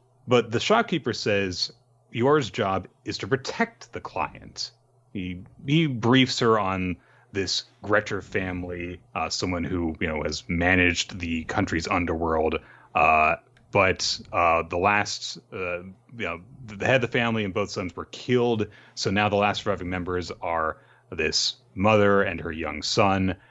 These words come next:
And she's being kept at a safe house right now, but needs to be transported. She's going to be going via sea, so she's going on a freaking cruise, basically. And Yor is being tasked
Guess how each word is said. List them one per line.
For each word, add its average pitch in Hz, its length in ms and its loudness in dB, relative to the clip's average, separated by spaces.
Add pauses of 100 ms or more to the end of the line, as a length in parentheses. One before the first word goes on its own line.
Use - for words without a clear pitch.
(260)
And 78 340 -4
she's 82 220 -6
being 87 180 -2
kept 92 260 0
at 82 60 -2
a 82 60 -4
safe 175 320 4
house 143 300 2
right 123 180 2
now, 113 240 0
but 95 160 -6 (120)
needs 90 180 -8
to - 60 -20
be 82 100 -14
transported. 104 880 0 (200)
She's - 180 -16
going 104 220 0
to 90 60 -4
be 87 100 -6
going 101 420 4
via 82 280 -2
sea, 117 400 4
so 90 220 0
she's 82 200 -4
going 92 420 2
on 82 300 0
a 73 40 0
freaking 73 440 -4
cruise, 120 720 6
basically. 113 800 2 (360)
And 87 260 -2
Yor 117 600 6 (260)
is 87 200 -8
being 87 260 -4
tasked 90 480 -6